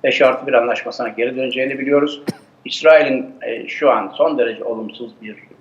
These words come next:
şekilde eleştirdiğini, Biden yönetimini görüyoruz. E, bütün bunlar bize bölgede dengeli,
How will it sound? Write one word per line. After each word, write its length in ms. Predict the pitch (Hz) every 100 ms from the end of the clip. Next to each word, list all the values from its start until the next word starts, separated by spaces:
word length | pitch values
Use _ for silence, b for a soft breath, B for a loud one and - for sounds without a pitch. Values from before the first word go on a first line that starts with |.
| -
şekilde 480 | 110 113 - 107 107
eleştirdiğini, 680 | 110 113 - 110 107 113 143
Biden 320 | 127 127 143
yönetimini 480 | 143 147 147 147 151
görüyoruz. 540 | 151 151 151 156 - - b b _
E, 200 | 131 123
bütün 280 | 147 185 160
bunlar 300 | 131 127 120
bize 320 | 120 147 143
bölgede 420 | 127 123 123 123 123
dengeli, 560 | 123 123 127 151 -